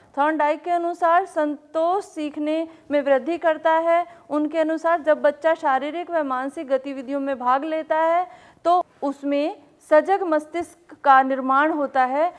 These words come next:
और सजगता के कारण उसकी सीखने की गति तीव्र होती है। स्वास्थ्य व खुशहाल बच्चे के मन में यह विश्वास होता है कि वह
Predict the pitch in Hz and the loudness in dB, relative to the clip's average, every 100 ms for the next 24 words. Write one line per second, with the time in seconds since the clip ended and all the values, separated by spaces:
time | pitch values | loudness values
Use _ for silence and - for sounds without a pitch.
0 | - - 311 320 294 285 294 339 339 359 | -8 4 4 4 0 0 2 2 2 0
1 | 349 285 262 294 277 277 - 311 330 311 | 2 4 4 2 -4 -8 -10 -8 -6 -6
2 | 311 339 359 349 269 254 269 415 453 311 | -6 -4 -6 -6 -2 -2 0 -4 -4 -6
3 | 269 294 269 240 247 226 214 170 - - | -4 -6 -4 -6 -6 -6 -4 -4 -8 -20
4 | _ _ _ - 302 370 - 403 381 381 | _ _ _ 2 6 6 2 -2 0 -2
5 | 359 294 311 285 302 311 277 269 311 311 | -4 0 4 4 4 2 0 0 -6 -4
6 | 311 330 330 - - 277 294 311 330 311 | -4 -4 -8 -16 -4 -2 0 0 -2 0
7 | 302 277 269 277 302 330 330 320 330 330 | -2 -2 -4 0 2 0 -4 0 2 4
8 | 339 359 349 - - 330 339 285 285 302 | 2 0 -4 -20 -8 -6 -2 -2 0 -2